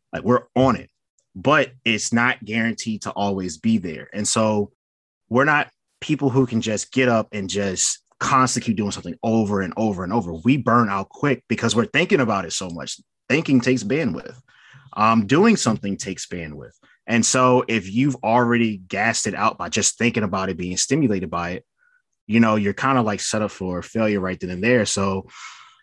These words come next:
even though I don't, you know, necessarily believe in failure, I do believe in, like, you know, just being idle and just inactivity and just really understanding that we can be successful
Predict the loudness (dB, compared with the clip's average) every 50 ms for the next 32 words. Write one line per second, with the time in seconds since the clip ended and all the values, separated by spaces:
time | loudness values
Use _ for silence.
0 | _ _ _ 2 4 6 6 6 4 4 4 4 2 2 0 -4 _ -18 -4 0
1 | 2 2 4 4 2 2 2 2 2 2 0 0 0 0 0 0 -2 -2 -4 -6
2 | -6 -4 -6 -6 -2 2 2 2 2 2 0 -2 -2 -2 -4 -6 -6 -8 -10 -8
3 | -6 -6 -4 -4 -4 -4 -4 -4 -6 -4 -4 -6 -6 -6 -6 -6 -4 -4 -4 -4
4 | -4 -6 -6 -6 -6 -6 -8 -8 -10 -8 -8 -6 -6 -6 -6 -6 -8 -6 -6 -6
5 | -6 -6 -6 -6 -6 -8 -8 -8 -10 _ _ _ _ _ _ _ _ _ _ _
6 | _ -4 0 2 4 4 4 4 4 2 2 2 0 0 0 0 0 -2 -4 -6
7 | -8 -10 -14 _ _ _ -4 2 4 4 4 4 4 4 4 4 4 4 2 -2
8 | -2 0 0 0 -2 -4 -8 -16 -20 -20